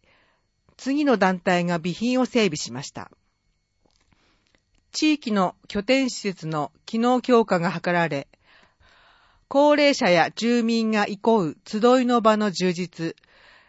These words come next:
地域コミュニティ活動の活性化が期待されます。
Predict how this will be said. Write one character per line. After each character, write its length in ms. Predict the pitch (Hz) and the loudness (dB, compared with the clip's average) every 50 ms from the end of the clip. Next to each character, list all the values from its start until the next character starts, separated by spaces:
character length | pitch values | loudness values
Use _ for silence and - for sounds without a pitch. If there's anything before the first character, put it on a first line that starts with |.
| _ _ _ _ _ _ _ _ _ _ _ | _ _ _ _ _ _ _ _ _ _ _
地 240 | - - 247 269 294 | -8 -4 -2 0 0
域 160 | 285 - 285 | -2 -4 -6
コ 140 | - - 254 | -2 0 0
ミ 100 | 254 254 | 2 2
ュ 40 | 254 | 0
ニ 120 | 254 233 | 0 -2
テ 120 | - - 196 180 | -2 -2 -2 -2
ィ 80 | 175 | -2
活 300 | - - 190 190 - 226 | -2 -4 -6 -4 -4 -2
動 240 | 202 226 226 214 214 | 2 4 4 4 4
の 240 | 208 208 202 202 - | 2 2 0 0 -2
活 260 | - - 208 214 - | -2 -4 -4 -4 -4
性 240 | - - 233 226 233 | -2 0 0 0 0
化 140 | - 226 214 | 0 -2 -2
が 160 | 220 220 214 | 0 -2 -2
期 120 | - - | -4 -4
待 200 | - 185 170 170 | -2 0 0 0
さ 100 | - - | -2 -4
れ 120 | 156 156 147 | -6 -6 -6
ま 160 | 139 139 | -6 -8
す。 40 | 143 | -10